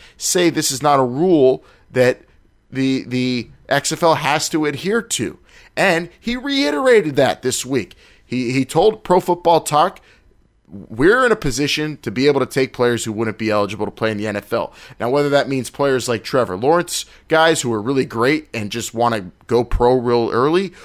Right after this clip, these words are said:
or whether that means ineligible guys, whether that means guys who are maybe, instead of transferring because they lost a job out to another good player at a college, instead of transferring,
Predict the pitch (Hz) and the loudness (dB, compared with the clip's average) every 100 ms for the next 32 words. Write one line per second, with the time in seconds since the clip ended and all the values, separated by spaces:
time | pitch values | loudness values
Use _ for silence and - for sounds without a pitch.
0 | - 107 120 120 123 123 120 - 120 117 | -10 -2 0 0 0 -2 -4 -6 -6 0
1 | 127 160 143 151 170 185 185 208 214 - | 2 2 0 -2 0 2 2 2 0 -6
2 | - - 113 131 131 123 131 117 - 127 | -10 -10 -4 -2 0 -2 -4 -6 -2 2
3 | 143 147 135 123 110 123 123 120 110 - | 2 0 -2 -2 0 -2 0 -2 -6 -12
4 | - 110 - 147 101 - 131 151 143 - | -14 -8 0 0 0 -4 -2 -2 -4 -2
5 | 175 180 180 _ _ 131 - 131 113 110 | -2 -2 -6 _ _ -8 -2 -2 -2 0
6 | 113 110 - 110 117 127 151 143 147 120 | 2 0 -2 -4 0 2 4 2 0 -2
7 | 110 120 147 160 156 165 156 170 156 - | -2 -2 -2 -4 -2 0 2 0 -6 0
8 | 165 175 - - 123 - 156 156 165 | 2 2 0 -6 -6 -4 -4 -2 -6